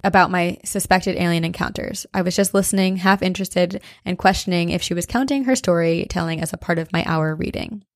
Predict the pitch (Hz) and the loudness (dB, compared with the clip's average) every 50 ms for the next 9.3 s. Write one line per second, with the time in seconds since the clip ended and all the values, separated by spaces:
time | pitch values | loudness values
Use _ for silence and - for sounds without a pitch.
0 | _ _ - 220 233 226 - 233 214 202 202 - 202 160 175 180 - 202 180 170 | _ _ 6 6 6 6 6 4 6 6 4 2 2 2 2 0 0 0 0 0
1 | 165 160 160 160 165 - - - 185 180 180 180 175 - - 196 180 180 180 196 | 2 2 2 0 -2 -2 -2 -2 0 2 2 0 0 -2 0 0 2 2 2 0
2 | 196 - 190 180 190 185 180 165 165 170 - 175 165 170 175 - - 180 165 165 | 2 2 2 2 2 0 0 0 0 0 0 0 0 0 0 0 0 0 0 0
3 | 170 175 175 185 175 - 180 170 175 - 180 - - - 170 165 165 170 165 165 | 0 -2 -2 -2 -2 -2 -2 -2 -2 -2 -4 -4 -2 -2 -4 -2 0 -2 -2 -2
4 | 165 - - 175 175 170 180 175 175 170 175 170 175 - - 180 180 190 - - | -2 -2 -2 -2 0 2 0 0 0 0 -2 -2 -2 0 2 4 4 2 2 2
5 | 214 214 220 214 - - - 180 175 175 175 170 165 170 185 - - 202 202 202 | 2 2 2 2 0 2 2 4 4 4 2 0 0 -2 -4 -4 -2 0 2 2
6 | 196 202 202 - - - 185 175 - 180 175 - - 196 180 185 180 - - 170 | 2 2 0 -2 -2 0 0 2 2 0 -2 0 -2 0 0 0 0 0 -2 -4
7 | 165 - - - - - - - - - - 50 50 - 202 - - 190 175 208 | -2 -2 -4 -2 -4 -6 -8 -8 -10 -8 -8 -8 -6 -8 -10 -6 -6 -2 4 6
8 | 208 214 208 220 208 - - 208 185 180 170 - 180 170 - - 180 190 - - | 6 6 6 4 2 4 4 4 4 4 2 2 -2 -2 0 4 4 4 4 4
9 | 208 185 196 190 170 - | 0 0 0 -2 -2 -4